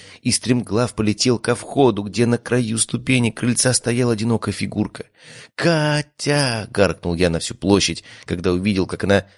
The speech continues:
держит перед собой билеты и уже собирается их порвать. Сестренка услышала мой безумный вопль и остановила свою операцию по уничтожению, едва начав.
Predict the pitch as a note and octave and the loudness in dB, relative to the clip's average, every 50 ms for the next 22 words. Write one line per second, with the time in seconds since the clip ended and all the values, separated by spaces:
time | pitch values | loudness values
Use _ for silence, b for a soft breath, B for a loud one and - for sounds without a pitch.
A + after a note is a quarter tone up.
0 | b b b G2+ G2 F#2 A#2 B2+ A#2 G2+ G2 G2 - - G2+ G2+ F#2+ - - G#2+ | b b b -16 -6 -2 2 2 2 2 0 -4 -2 -2 -2 0 0 0 0 2
1 | G2+ G#2 F#2+ F2 F#2+ G2 A#2 B2+ B2 B2 - - - G#2+ G2+ F#2 G2+ F#2+ - F2 | 2 2 0 0 0 2 2 2 2 2 0 -2 -2 -2 0 0 0 0 0 0
2 | F2 F2+ F2+ F2+ F2 D#2+ - - - - E2 D#2+ D2+ C2+ C2 - - _ B B | 0 2 2 2 2 0 -2 -6 -6 -6 -4 -4 -4 -6 -10 -14 -18 _ B B
3 | B B B B B - A2 - - A#2 A#2+ A2 - A#2+ A#2+ - - C3 B2 - | B B B B B -4 -2 0 2 2 0 0 0 -4 -4 -2 0 0 0 0
4 | - G2+ G2+ G2+ G#2 G#2+ F#2+ F#2+ A#2 A2 A2 A#2+ A2 A2+ A2 G2 B2 C#3+ C3 - | 0 0 0 2 0 0 0 0 0 0 0 2 2 2 0 0 0 0 0 0
5 | C3+ F#2+ b b b b b b b b b b - B2 B2+ A#2 - - G#2 G2 | -2 -2 b b b b b b b b b b 0 2 2 2 0 -2 -2 0
6 | G2 F#2 F#2 G#2+ G#2+ G2+ F#2 - - E2+ E2 E2+ E2+ - F2 E2 F2 F#2+ F2+ - | 0 2 2 2 2 2 0 -2 -2 0 0 0 0 0 0 2 2 2 2 0
7 | - E2+ - D#2+ E2 D#2 D2 - - - D2+ D2 E2+ F2 E2+ F2 E2 E2 - _ | -2 -4 -2 -4 -4 -4 -4 -4 -2 -2 0 2 2 2 2 0 -2 -4 -6 _
8 | _ _ _ _ _ - E2 E2+ D#2 - D#2+ D#2 D2+ C#2+ - - B1+ - - - | _ _ _ _ _ -8 -8 -6 -2 -2 0 0 -2 -2 -6 -6 -8 -10 -16 -20